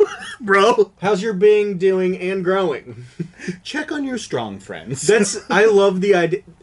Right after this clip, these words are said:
Speaker 2: A lot of this, probably because he was, sounds like a super, like, doped up dude.
Speaker 1: <laughs>
Speaker 2: But could you imagine that one guy at the party just, like, stumbling in? He's like,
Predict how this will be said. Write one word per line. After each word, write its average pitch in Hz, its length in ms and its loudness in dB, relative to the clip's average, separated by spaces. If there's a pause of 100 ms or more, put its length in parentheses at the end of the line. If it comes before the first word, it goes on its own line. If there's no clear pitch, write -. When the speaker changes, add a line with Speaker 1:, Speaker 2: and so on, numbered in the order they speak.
(340)
Speaker 2:
A 180 60 2
lot 202 340 4
of 185 120 -2
this, 170 400 -4 (200)
probably 185 340 2
because 175 380 -4
he 170 140 -4
was, 156 580 0 (320)
sounds 180 480 0
like 175 120 0
a 139 120 -2
super, 180 760 2
like, 143 360 -2
doped 151 340 0
up 147 220 -2
dude. 147 460 4
Speaker 1:
<laughs> 381 260 4 (320)
Speaker 2:
But 185 440 2
could 190 200 2
you 240 80 2
imagine 202 320 2
that 175 140 0
one 160 180 0
guy 170 160 2
at 165 100 -4
the 160 100 0
party 139 380 -2
just, 156 220 -6
like, 151 160 0
stumbling 156 560 0
in? 139 120 -2
He's 160 240 -6
like, 185 240 0